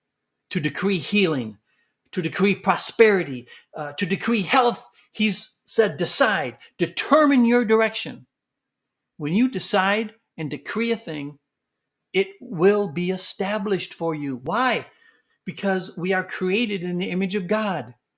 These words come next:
We talked about that. We have the authority to establish things on the earth. If you need to go back and review the first podcast called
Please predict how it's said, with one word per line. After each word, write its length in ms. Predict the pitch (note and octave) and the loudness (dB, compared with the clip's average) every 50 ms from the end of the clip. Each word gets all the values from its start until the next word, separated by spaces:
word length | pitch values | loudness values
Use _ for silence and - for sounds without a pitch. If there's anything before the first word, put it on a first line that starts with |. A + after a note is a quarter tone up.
| _ _ _ _ _ - | _ _ _ _ _ -8
We 100 | - F#3 | -8 -8
talked 300 | F3+ - A#3 A#3+ A#3+ - | -4 -2 -2 -2 -2 -2
about 240 | G#3+ E3+ F3 D#3+ - | -2 0 0 0 0
that. 200 | E3 D3 B2+ - - - - | 0 -2 -2 -4 -10 -10 -2
We 160 | G3 G#3 G3 | 0 2 4
have 180 | G#3+ A3 G#3 F#3 | 4 2 2 2
the 120 | F#3+ G3 | 2 2
authority 560 | F#3 - - - A3 A#3 A#3+ A#3+ A#3+ A3 G#3 F#3 | 0 0 2 4 6 8 10 8 8 6 2 -4
to 160 | - F#3 E3+ | -2 -2 -2
establish 680 | D3+ - - - - G#3+ A3 G#3+ G3+ G3 F3+ - - | -2 -2 -6 -2 0 2 2 2 2 0 0 -2 -4
things 360 | - - G3 G3 G3+ G3+ F#3+ | -6 -2 0 0 2 0 0
on 160 | G#3+ G3+ G3+ G3+ | -2 -2 -2 -2
the 120 | G3+ G#3 | 0 0
earth. 440 | A3 A#3 A#3 G3 C3+ - - _ _ _ _ _ _ _ _ _ _ _ _ _ _ _ _ _ _ _ _ _ _ - | 0 0 0 -2 -4 -8 -14 _ _ _ _ _ _ _ _ _ _ _ _ _ _ _ _ _ _ _ _ _ _ -10
If 140 | - D3 B2+ | -10 -6 -4
you 100 | E3+ E3+ | -2 0
need 200 | F3+ G#3+ B3 A3+ | 2 2 2 0
to 80 | A#3 G3 | 0 -2
go 180 | E3+ F#3+ F3+ | -2 -2 -2
back 460 | D#3+ - D#3 D3 C3+ B2+ C3 C3 - - | 0 0 0 0 0 -2 -4 -6 -12 -10
and 160 | D3 C3+ C3 | -6 -4 -2
review 340 | C3 C3 C3 B2+ D3+ D#3+ D#3 | 0 0 -2 0 -2 -2 -2
the 80 | C3+ - | -4 -6
first 320 | - D3 C#3 C3+ C#3 - | -6 -6 -6 -6 -8 -8
podcast 560 | - C#3 C#3 C3 B2+ - C3+ B2 A#2 A#2 - | -8 -8 -8 -8 -8 -8 -8 -8 -8 -8 -12
called 360 | - - C3+ B2 A#2+ A2+ A2+ | -10 -8 -4 -4 -4 -4 -6